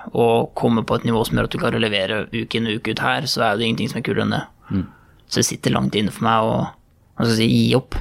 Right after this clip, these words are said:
Speaker 1: Og det er jo det som har vært litt av drivkraften til å fortsette, selv om det har sett ganske mørkt ut i tider. Så det,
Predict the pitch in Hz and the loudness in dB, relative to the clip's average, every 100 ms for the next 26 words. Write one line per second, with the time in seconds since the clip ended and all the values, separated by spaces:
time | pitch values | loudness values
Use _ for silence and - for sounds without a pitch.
0 | - - - - - - _ _ _ _ | -8 -16 -20 -20 -20 -20 _ _ _ _
1 | _ - 113 110 110 110 110 110 120 110 | _ -4 0 0 2 2 2 2 2 4
2 | 143 131 - 107 101 - 113 117 104 - | 4 2 0 -2 -2 -2 -2 0 -2 -2
3 | 110 - 117 131 113 - - 113 - 131 | -6 -4 -6 -2 -4 -4 -6 -4 -4 -2
4 | 110 117 113 - 117 - 135 117 - 113 | -2 0 0 -2 -6 -4 0 0 0 -2
5 | 98 - - 127 123 120 131 127 - 123 | -2 -2 -2 0 2 2 2 0 0 2
6 | 123 123 120 123 - - _ _ _ - | 2 2 2 0 -8 -20 _ _ _ -20
7 | - - - - _ _ _ - 120 | -20 -20 -20 -20 _ _ _ 0 0